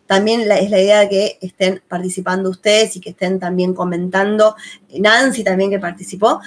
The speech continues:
que estén comentando y no esté hablando yo sola haciendo un monólogo. Así que, bueno, chicas, eh, y chicos, que algún chico ahí se sumó también, eh, muchísimas gracias por participar.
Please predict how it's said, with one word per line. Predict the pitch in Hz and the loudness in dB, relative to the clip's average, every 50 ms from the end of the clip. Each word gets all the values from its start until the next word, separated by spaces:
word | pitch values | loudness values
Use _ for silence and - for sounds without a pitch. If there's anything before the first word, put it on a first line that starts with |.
| - - - - - _ | -18 -20 -20 -20 -16 _
que | 208 | -12
estén | 190 202 220 202 202 202 196 | -8 -4 -2 -2 -2 -2 -4
comentando | - - 185 190 185 190 190 196 208 220 247 247 | -6 -2 0 0 0 0 2 2 2 2 2 2
y | 240 220 | 0 0
no | 202 | 0
esté | 190 - - 190 | -2 -2 0 0
hablando | 185 190 190 190 | 0 2 2 0
yo | 190 - 196 | -2 -4 -6
sola | 185 - 196 196 208 | -2 0 2 2 2
haciendo | 202 202 175 185 185 | 0 0 -2 -4 -2
un | 180 | -2
monólogo. | 175 165 - 151 151 - - - 160 - _ _ _ _ _ _ | -4 -6 -8 -10 -10 -12 -12 -12 -14 -16 _ _ _ _ _ _
Así | - 160 175 180 - 214 190 | -6 -4 -4 -4 -6 -10 -6
que, | 185 214 208 196 196 190 190 | -2 0 2 4 4 4 4
bueno, | 196 226 214 190 185 180 170 165 - _ _ _ _ | 4 4 2 2 2 0 -2 -6 -8 _ _ _ _
chicas, | - - 208 185 196 185 175 175 - - - - _ _ | -10 -10 -6 -4 -2 -2 -2 -4 -6 -12 -16 -18 _ _
eh, | - 165 160 156 165 165 160 160 156 151 - | -10 -10 -8 -8 -8 -8 -10 -10 -12 -12 -12
y | - 175 | -12 -12
chicos, | 175 - - 208 185 196 196 190 190 | -10 -8 -10 -6 -2 -2 -2 -2 -4
que | - | -6
algún | 175 170 180 185 190 185 185 180 | -6 -4 -2 -2 -2 -2 -2 -4
chico | - - 175 170 170 | -8 -10 -10 -8 -8
ahí | 175 | -8
se | 180 - 170 | -10 -12 -14
sumó | - 185 175 180 180 | -10 -8 -6 -6 -6
también, | 180 175 180 180 202 226 247 262 269 - _ _ _ _ _ _ _ _ _ _ _ _ - | -6 -4 -2 0 0 0 0 -2 -6 -10 _ _ _ _ _ _ _ _ _ _ _ _ -6
eh, | 180 175 170 170 170 - - - - - _ | -4 -4 -4 -6 -8 -12 -18 -20 -20 -14 _
muchísimas | - 196 202 214 247 247 254 247 226 226 | -4 -4 -2 -2 -2 -2 0 2 2 2
gracias | 220 220 220 - 233 226 226 | 4 2 2 2 0 -2 -2
por | - 190 185 | -2 -4 -2
participar. | 196 185 180 185 185 - - 190 185 220 233 262 294 311 | -2 -4 -6 -6 -8 -8 -8 -2 2 2 2 2 2 -2